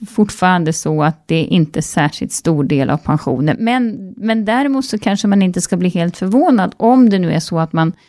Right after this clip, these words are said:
har ett totalt fondvärde som faktiskt har sjunkit i värde. Jag tror att det är i november varje år som P P M-fondernas värde räknas om för, så att säga, nästa års utbetalning för pensionärerna.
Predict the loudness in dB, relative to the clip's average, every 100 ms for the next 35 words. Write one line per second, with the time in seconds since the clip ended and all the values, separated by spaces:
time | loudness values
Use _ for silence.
0 | _ _ -4 0 2 0 -8 _ _ _
1 | _ _ -4 -2 -6 0 2 2 2 -4
2 | -4 -2 2 2 2 -2 -4 -4 -6 -6
3 | -6 -6 -4 -4 -4 -4 -6 -2 0 0
4 | -2 -4 -6 _ _ _ _ _ -6 -2
5 | 0 0 0 2 4 6 4 4 2 0
6 | 0 0 0 -2 -4 -2 -4 -2 -2 -2
7 | -2 0 0 0 0 -2 -4 -12 -2 0
8 | 0 0 -2 -2 -2 -4 0 2 2 0
9 | -4 -4 -4 -4 0 0 -2 -4 -4 -4
10 | -4 -6 -8 -2 0 0 0 0 -2 -2
11 | -8 -8 -4 -2 0 -2 -2 -4